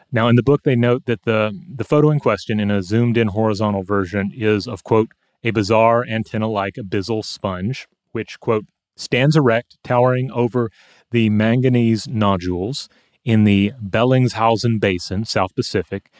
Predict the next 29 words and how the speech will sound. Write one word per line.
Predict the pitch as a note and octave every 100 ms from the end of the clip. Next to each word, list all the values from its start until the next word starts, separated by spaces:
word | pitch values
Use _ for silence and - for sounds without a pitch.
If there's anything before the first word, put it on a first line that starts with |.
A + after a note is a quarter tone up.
| - _ -
There | A2+
were | A2
apparently | - C3 B2+ G#2+
sixteen | - E3+ - - D#3+ C#3+
different | C3+ B2+
images | A2+ A2 G#2+ G2
from | - G#2
this | F#2+ -
location." | F#2+ - G2 - G2 F#2+
And | G2+
again, | G2 G#2 F#2 G2
uh, | G2 F#2+
remember, | F#2 F#2+ F#2 G2 -
we |
were | F2+
talking | G2 F#2
about | F2+
how | - G2+
those | G2 F#2+
images | F#2 F2 E2
were | F2+
taken. | G#2 F#2 F#2
They | F2+
were | F2
kinda, | - F2+
like, | F2+ -
fired | - F#2 F2+ F2+
off | F2 F2
automatically | F#2+ F2+ F2+ E2+ E2+ - E2+